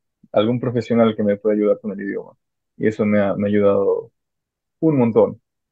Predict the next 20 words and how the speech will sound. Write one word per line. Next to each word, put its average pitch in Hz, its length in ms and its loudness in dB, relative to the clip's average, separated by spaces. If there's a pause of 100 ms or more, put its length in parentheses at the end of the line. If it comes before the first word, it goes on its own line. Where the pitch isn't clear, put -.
(1120)
Eh, 127 260 -10
eh, - 80 -14 (200)
es 160 140 -4
muy 170 160 2
cierto 170 440 2
lo 135 320 -2
que 131 100 -4
dice, 143 280 0
no, 143 200 0
no, 139 180 -10
no, 147 260 -4
no, 147 220 -6
no 143 140 -8
hacemos 156 380 2
espirometría 127 640 -2
en, 117 160 -6
en 117 100 -4
muchos, 131 320 -8
¿no? 120 220 -4
Y 110 200 -4